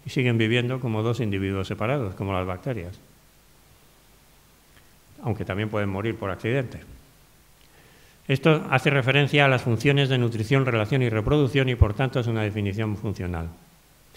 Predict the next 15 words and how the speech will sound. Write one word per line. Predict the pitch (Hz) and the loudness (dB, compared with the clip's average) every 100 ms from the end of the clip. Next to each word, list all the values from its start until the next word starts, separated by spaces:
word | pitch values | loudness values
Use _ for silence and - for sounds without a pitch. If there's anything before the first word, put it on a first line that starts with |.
| - - - _ - | -20 -20 -20 _ 4
Pero | 147 160 | 8 10
hay | 185 | 10
definiciones | 190 170 160 147 160 151 | 10 6 6 4 4 4
más | 151 | 4
modernas, | 139 117 101 90 82 - - - _ - _ _ _ - _ | 4 2 0 -2 -6 -12 -20 -20 _ -20 _ _ _ -20 _
como | - 120 | -2 2
la | 117 | 6
de | 117 | 6
Müller, | 143 123 90 87 - - - - | 8 6 4 -4 -12 -20 -16 -4
de | 110 | 0
mil | 131 | 4
novecientos | 135 123 139 139 120 | 4 4 2 0 -2
sesenta | 120 117 104 | -2 -2 0
y | 101 | 0
seis. | 101 85 | -2 -4